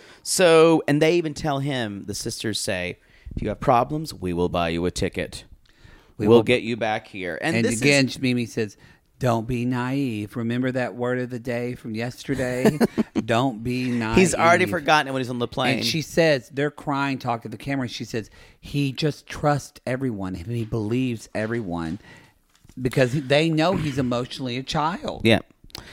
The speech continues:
Speaker 1: And welcome, because I hate to tell you, sisters, for, but for, but for letting him, for trying to avoid everything and, and, and letting him do that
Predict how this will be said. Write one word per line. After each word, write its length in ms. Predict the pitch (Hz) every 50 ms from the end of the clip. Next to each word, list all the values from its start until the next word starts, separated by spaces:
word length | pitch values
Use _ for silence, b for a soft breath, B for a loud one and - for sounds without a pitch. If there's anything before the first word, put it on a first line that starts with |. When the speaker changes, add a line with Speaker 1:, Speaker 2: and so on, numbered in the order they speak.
| B B B B -
Speaker 1:
And 480 | - 147 165 175 175 180 180 185 180 156
welcome, 380 | 165 175 185 185 - 185 156
because 380 | 147 147 - 160 147 131 120 - _ -
I 40 | -
hate 140 | 123 127 117
to 60 | 120
tell 160 | - - 165
you, 140 | 156 139 135
sisters, 540 | 127 - - 123 117 - - 120 113 110 -
for, 160 | - 120 - - -
but 200 | 120 113 - _
for, 380 | - 120 113 110 110 107 101 - b b b b b b -
but 100 | 120 113
for 220 | - - 120 110
letting 500 | 104 85 107 113 123 139 139 143 151 151
him, 420 | 151 147 160 147 143 143 143 139 127
for 120 | - - 117
trying 240 | - - 147 139
to 120 | 147 139 120
avoid 580 | 110 101 107 107 127 135 139 143 151 151 156 151
everything 840 | 156 156 147 170 165 160 - 180 165 160 165 165 165 165 160 - - _ - _ -
and, 260 | 110 113 113 110 - -
and, 200 | 113 113 110 - -
and 180 | 107 107 104
letting 300 | 107 123 131 135 143 139
him 220 | 131 135 131 123 117
do 200 | 107 131 135 143
that 280 | 135 147 151 160 -